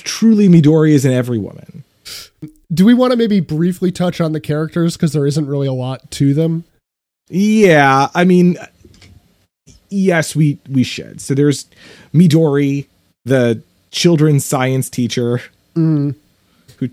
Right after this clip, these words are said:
Speaker 1: somehow gets involved with every, just gets a front row seat to everything just by dint of, I don't know,
Speaker 2: <laughs>
Speaker 1: babysitting
Speaker 2: Yeah.
Speaker 1: kids.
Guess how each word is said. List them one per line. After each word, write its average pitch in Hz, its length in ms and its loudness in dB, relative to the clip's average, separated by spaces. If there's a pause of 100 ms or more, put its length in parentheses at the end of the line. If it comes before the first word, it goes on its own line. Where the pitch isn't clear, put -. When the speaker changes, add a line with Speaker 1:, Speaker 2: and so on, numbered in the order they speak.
Speaker 1:
somehow 135 520 -2
gets 135 340 -2
involved 120 640 -6
with 131 380 -2
every, 131 340 -4
just 127 380 -4
gets 139 180 0
a 160 80 -2
front 139 320 -4
row 147 140 0
seat 135 300 -6
to 147 120 -4
everything 135 500 -4
just 131 300 -6
by 127 180 -2
dint 131 360 -4
of, 117 240 -4 (100)
I 143 220 0
don't 131 320 0
know, 113 540 -2
Speaker 2:
<laughs> - 100 -20
Speaker 1:
babysitting 156 800 0
Speaker 2:
Yeah. 131 80 -2
Speaker 1:
kids. 104 400 -6